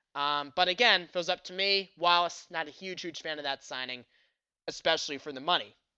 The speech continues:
Now, here's the last question here. Chris Gamble, free agent cornerback, formerly of the Carolina Panthers,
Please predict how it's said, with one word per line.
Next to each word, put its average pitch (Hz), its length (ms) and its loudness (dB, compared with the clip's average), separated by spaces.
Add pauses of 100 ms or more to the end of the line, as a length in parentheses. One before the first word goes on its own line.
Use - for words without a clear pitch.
(1400)
Now, 208 300 12 (360)
here's 262 280 4
the 247 100 0
last 226 320 8
question 226 520 4
here. 185 280 0
Chris - 420 -4
Gamble, 202 600 4 (520)
free 240 200 6
agent 202 260 4
cornerback, 208 600 6 (580)
formerly 226 440 4
of 196 100 4
the 196 80 -2
Carolina 202 560 2
Panthers, 196 880 0